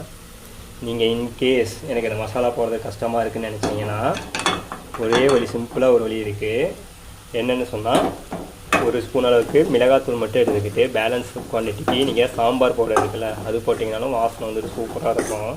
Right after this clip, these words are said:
So அப்படி கூட ட்ரை பண்ணி பாருங்க. So இப்படி நல்லா மசாலா ட்ரை ரோஸ்ட் ஆயிடுச்சு. So இந்த டைம்ல, so இந்த டைம்ல நம்ம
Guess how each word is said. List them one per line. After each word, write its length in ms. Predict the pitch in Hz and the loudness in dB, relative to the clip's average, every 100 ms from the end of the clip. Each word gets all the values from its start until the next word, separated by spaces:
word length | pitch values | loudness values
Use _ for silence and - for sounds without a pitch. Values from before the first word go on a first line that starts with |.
| - - - - - | -10 -14 -14 -16 -6
So 60 | - 113 | -2 0
அப்படி 200 | 127 120 | 0 2
கூட 120 | 123 - | 2 2
ட்ரை 120 | 113 | -2
பண்ணி 140 | 117 107 113 | -2 -2 -2
பாருங்க. 260 | 104 107 104 127 - - - - - - - - - - - - - - - - - - | -4 -4 -6 -8 -10 -12 -14 -16 -18 -18 -16 -18 -16 -16 -16 -16 -16 -16 -14 -12 -12 -12
So 80 | - 127 | -2 0
இப்படி 200 | 120 127 190 - | 2 0 0 -2
நல்லா 200 | 113 117 120 | 0 2 2
மசாலா 280 | - 127 127 - | 0 2 2 4
ட்ரை 120 | 117 | 4
ரோஸ்ட் 200 | 120 - 107 | 4 0 -2
ஆயிடுச்சு. 240 | 104 127 - | -2 -6 -4
So 60 | 113 | -4
இந்த 140 | 113 110 | -2 -2
டைம்ல, 260 | 113 113 110 156 - - - - - - | -4 -2 -2 -2 -6 -12 -14 -14 -12 -6
so 80 | - 113 | -4 -2
இந்த 120 | - | 0
டைம்ல 280 | 117 160 113 165 190 - - - - 117 | 0 0 -4 -6 -10 -16 -18 -18 -12 -8
நம்ம 160 | 113 | -6